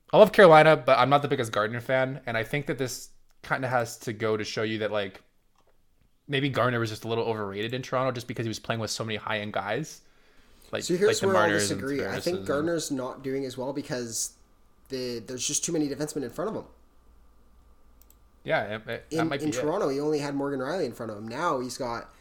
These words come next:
Speaker 2: he's got Slavin, he's got, um, you know, he's got Pesce still over him, uh, Joel Edmondson still over him. Like, they, they're playing those guys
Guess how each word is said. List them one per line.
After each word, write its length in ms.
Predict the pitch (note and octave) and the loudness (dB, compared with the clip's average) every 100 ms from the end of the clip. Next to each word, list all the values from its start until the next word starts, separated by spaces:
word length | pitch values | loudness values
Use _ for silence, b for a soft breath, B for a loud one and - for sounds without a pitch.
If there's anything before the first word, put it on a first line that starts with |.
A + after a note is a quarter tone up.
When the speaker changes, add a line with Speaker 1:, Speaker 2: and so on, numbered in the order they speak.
| b - | b -12
Speaker 2:
he's 100 | - | -8
got 140 | C3 | -6
Slavin, 760 | - - A#2+ C#3+ D3+ D3 D3 C#3+ | -8 -6 -2 -2 0 -2 -2 -4
he's 380 | C3+ A#2+ A2+ | -6 -8 -8
got, 520 | - B2+ A2+ A2 A2+ - b b b _ - | -8 -8 -6 -6 -6 -10 b b b _ -14
um, 1000 | A2+ G#2+ G#2 G2+ G2+ F#2+ G2+ G#2 G#2 - - - | -10 -8 -8 -8 -10 -10 -12 -12 -12 -16 -20 -18
you 100 | G#2 | -14
know, 420 | A#2 A#2 F2 F2+ - - G#2 - A#2+ | -12 -10 -12 -16 -20 -20 -20 -18 -16
he's 180 | A#2+ | -12
got 140 | - - | -10 -8
Pesce 360 | C3+ D3+ D#3 | -6 -6 -4
still 280 | C#3 D3+ C3+ | -4 -2 -2
over 320 | C3+ C3+ C3 | -4 -4 -4
him, 420 | C3 C3 C3 C3 - - | -4 -4 -4 -6 -10 -14
uh, 200 | E2+ D#2+ - - - | -12 -12 -14 -18 -8
Joel 220 | D3 C#3 | -6 -4
Edmondson 320 | C#3+ D3 C#3 | -4 -4 -6
still 260 | B2+ C3+ B2+ | -6 -6 -4
over 220 | C3 C3 | -4 -6
him. 460 | B2+ B2+ C3 B2+ A#2+ | -6 -6 -6 -8 -8
Like, 300 | G2+ - - b b b b - | -10 -14 -20 b b b b -10
they, 320 | C3+ C#3+ C3+ A#2 - - | -6 -4 -4 -6 -14 -8
they're 180 | C3+ | -8
playing 380 | E3 - G#3 F3 | -6 -2 2 2
those 280 | C#3+ F3 E3 | 2 0 -2
guys 440 | D3+ E3+ B2+ A2 | -4 -4 -4 -8